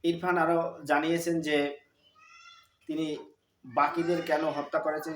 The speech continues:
সেই প্রশ্নের উত্তরে তিনি বলেছেন যে যখন তিনি মাস্টারকে হত্যা করা, হত্যাকাণ্ড ঘটান, এই হত্যাকাণ্ড কিন্তু বাকি যারা ছিলেন তারা দেখে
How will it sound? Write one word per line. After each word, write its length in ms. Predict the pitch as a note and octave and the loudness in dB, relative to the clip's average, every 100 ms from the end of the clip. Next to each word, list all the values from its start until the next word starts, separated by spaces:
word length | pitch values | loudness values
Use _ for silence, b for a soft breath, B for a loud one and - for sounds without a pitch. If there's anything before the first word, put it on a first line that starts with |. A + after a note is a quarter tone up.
| D3 | -6
সেই 140 | D3 D3 | -6 -4
প্রশ্নের 320 | D3+ E3+ E3 | -6 -4 -2
উত্তরে 260 | D#3+ E3+ E3+ | -2 0 -2
তিনি 120 | E3 D3 C#3+ | -2 -4 -4
বলেছেন 300 | D3+ E3+ D#3+ C#3+ | -4 -6 -6 -2
যে 100 | C#3+ C#3 - _ _ _ _ _ - | -2 -4 -10 _ _ _ _ _ -4
যখন 240 | C#3+ D#3+ E3 | -2 -2 -2
তিনি 120 | E3+ D#3 | -2 0
মাস্টারকে 480 | C#3 C#3 D3+ D3+ D3+ D3 | 0 0 -2 -2 -2 -6
হত্যা 200 | C#3 - D#3 | -4 -4 0
করা, 160 | D#3 D#3 - - | 4 2 0 -10
হত্যাকাণ্ড 520 | B2+ - D#3 D3+ D3+ C#3+ A#2+ | -12 -2 0 0 -4 -4 -2
ঘটান, 280 | C#3 D#3 E3 D#3+ _ _ _ - | 2 2 0 -10 _ _ _ -8
এই 120 | C#3 | -6
হত্যাকাণ্ড 420 | C3+ - D#3 D3+ D3+ D3+ | -6 -6 -6 -6 -8 -8
কিন্তু 220 | C#3+ C#3+ C#3 - _ _ _ | -8 -8 -10 -16 _ _ _
বাকি 320 | B2+ C#3 C#3 D#3 | -2 -2 -2 0
যারা 140 | D3 D3 D3 | 2 2 -2
ছিলেন 180 | D#3 D3 | -6 -2
তারা 180 | C#3 C3+ C3+ B2 | 2 4 2 0
দেখে 200 | C#3+ D3 | -6 -6